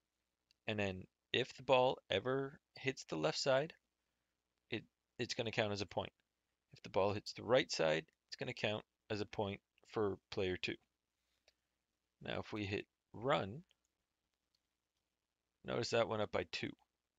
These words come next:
That's not quite what we want. And that time it went up by one. So that's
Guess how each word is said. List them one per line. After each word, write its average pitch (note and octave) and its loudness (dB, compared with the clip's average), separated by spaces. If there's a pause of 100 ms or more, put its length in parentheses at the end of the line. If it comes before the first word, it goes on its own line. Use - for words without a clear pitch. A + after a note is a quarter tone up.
(580)
That's - 0
not D3 -4
quite C3 2
what B2+ 0
we A2 0
want. F#2+ 0 (920)
And B2 -8 (100)
that A2 2
time C#3 0
it C#3+ -4
went C3 0
up C3+ -4
by D3 6
one. A#2 0 (1000)
So - -12
that's G2+ -4